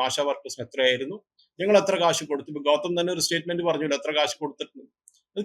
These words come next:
കേന്ദ്ര ഗവൺമെന്റ് പറയട്ടെ, അപ്പോഴാണ് അതിനൊരു, എന്താ പറയുക, ഒരു ഒഫീഷ്യൽ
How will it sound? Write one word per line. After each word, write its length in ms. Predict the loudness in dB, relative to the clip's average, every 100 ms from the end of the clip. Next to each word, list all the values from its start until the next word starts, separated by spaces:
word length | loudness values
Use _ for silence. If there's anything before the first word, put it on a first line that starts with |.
| 2
കേന്ദ്ര 200 | 6 8
ഗവൺമെന്റ് 340 | 6 6 2
പറയട്ടെ, 320 | 2 2 4 0
അപ്പോഴാണ് 320 | 0 -2 0 0
അതിനൊരു, 360 | -2 -4 -6 -10 -10
എന്താ 120 | -4 -2
പറയുക, 200 | 0 0
ഒരു 80 | -2 -8 -4
ഒഫീഷ്യൽ 360 | 2 4 2